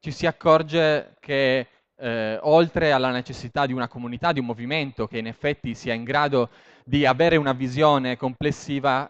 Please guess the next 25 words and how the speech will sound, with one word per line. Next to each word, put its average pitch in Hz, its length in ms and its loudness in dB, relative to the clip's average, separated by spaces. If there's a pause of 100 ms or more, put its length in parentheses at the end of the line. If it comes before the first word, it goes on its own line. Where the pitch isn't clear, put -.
(120)
eh, 117 420 -6
si - 200 -2
colgono 156 640 4
quasi 156 260 0
immediatamente, 143 800 -2
cercando 139 460 -6
di, 127 200 -2 (300)
eh, 113 480 -4
o-, 104 240 -6
ottenere 135 880 0
i 139 160 -8
dati, 131 680 -2
i 139 80 -12
problemi 143 640 0
politici, 143 800 -2 (380)
eh, 113 420 -2
che 139 140 -4
esistono 131 600 -2
nella, 120 420 -4
eh, 110 420 -12
legati 127 340 -6
alla 123 120 0
liberazione 117 520 -6
dei 107 120 -12
dati. 101 400 -14